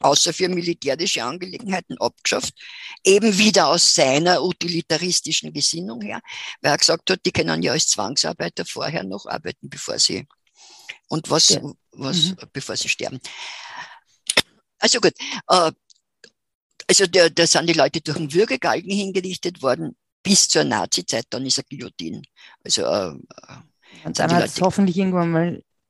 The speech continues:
Speaker 2: der, nach den Nazis so nicht mehr gegeben, oder?
Speaker 1: Die hat's nicht mehr gegeben, aber ich glaub, Todesstrafe hat's bis neunzehnhundertzweiundfünfzig gegeben, wenn mich nicht alles
Speaker 2: Was?
Speaker 1: täuscht. Ja, ich mein, keine Ahnung, ob's exekutiert worden ist, das weiß ich nicht, das Gesetz, aber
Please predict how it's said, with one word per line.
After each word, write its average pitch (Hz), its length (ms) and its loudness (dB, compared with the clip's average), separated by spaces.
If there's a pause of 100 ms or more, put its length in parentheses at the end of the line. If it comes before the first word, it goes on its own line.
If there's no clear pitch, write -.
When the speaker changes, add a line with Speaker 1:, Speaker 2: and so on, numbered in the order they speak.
Speaker 2:
der, 165 80 -2
nach 160 180 0
den 196 140 -4
Nazis 160 380 -2
so 180 100 -4
nicht 180 180 2
mehr 170 120 2
gegeben, 147 360 0
oder? 190 320 2 (1000)
Speaker 1:
Die 165 120 6
hat's - 140 4
nicht 196 100 0
mehr 196 80 0
gegeben, 220 240 0
aber 247 140 2
ich 233 60 2
glaub, 214 220 -2
Todesstrafe 220 540 -6
hat's 240 160 -4
bis - 180 -8
neunzehnhundertzweiundfünfzig - 1120 -4
gegeben, 101 220 -8
wenn 85 100 -6
mich 104 120 -6
nicht 92 160 -10
alles 67 280 -4
Speaker 2:
Was? - 80 -4
Speaker 1:
täuscht. - 260 -8 (540)
Ja, - 220 0
ich 185 80 2
mein, 151 220 2
keine 160 340 4
Ahnung, 160 240 2
ob's - 160 2
exekutiert 151 640 0
worden 120 180 -2
ist, 120 160 -2
das 110 140 -2
weiß 110 200 -2
ich 117 80 -6
nicht, - 340 -10
das - 140 0
Gesetz, - 400 -4
aber 135 320 0